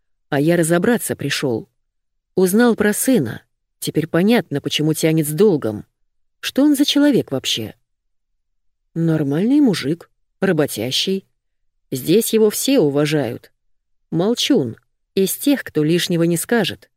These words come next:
Зато ты у нас, Михалыч, любитель побазарить», — хмыкнул напарник.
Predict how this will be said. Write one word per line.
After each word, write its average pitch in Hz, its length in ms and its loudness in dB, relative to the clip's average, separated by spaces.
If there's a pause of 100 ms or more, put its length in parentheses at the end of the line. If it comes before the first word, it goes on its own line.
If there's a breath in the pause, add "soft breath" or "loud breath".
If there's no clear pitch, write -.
(540)
Зато 151 440 -2
ты 240 240 2
у 240 60 4
нас, 233 240 2
Михалыч, 214 600 0 (160)
любитель 185 460 2
побазарить», — 165 720 -2 (600)
хмыкнул 160 500 -2
напарник. 135 640 -4